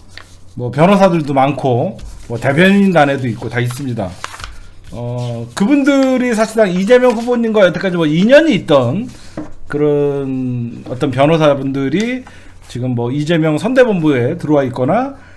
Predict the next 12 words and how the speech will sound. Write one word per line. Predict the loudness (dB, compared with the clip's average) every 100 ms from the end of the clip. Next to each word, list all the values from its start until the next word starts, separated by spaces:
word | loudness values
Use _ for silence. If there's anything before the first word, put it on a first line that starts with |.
| -10
아니면 | 0 2 2 2 0 -2 -6 -18 -20 -20 -12
그 | -10 -8 -10 -12 -12 -14 -14 -14 -14 -14 -14 -6 0
민주당에 | 0 4 4 4 2 0
원래 | -2 0 0
그 | 0
법사위에 | -2 -2 2 2 2
있던 | 0 0 -2 -4 -14 -20 -18 -18 -12
그분들이 | -4 -2 0 2 2 0 -6 -8
그 | -8
사실상 | -6 -6 -4 -2
법률 | 2 4 4 4
지원 | 4 6 6 2 -4